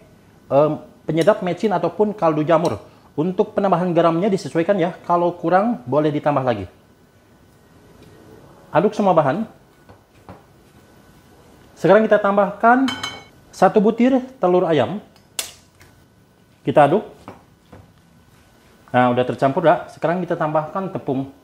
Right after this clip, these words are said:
Pertama, di sini saya siapkan ada lima puluh gram tepung maizena.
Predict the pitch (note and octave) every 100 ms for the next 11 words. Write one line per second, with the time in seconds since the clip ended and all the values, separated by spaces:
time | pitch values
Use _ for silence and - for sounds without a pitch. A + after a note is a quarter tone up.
0 | _ _ _ - C3+ A3+ G3 D#3 E3+ G3
1 | G3+ F3 - F3+ - G3+ F#3 E3 E3 F3
2 | F#3 - F3+ E3 F#3+ G#3+ - D3+ E3+ D#3+
3 | D#3+ D#3+ D#3+ D3+ E3+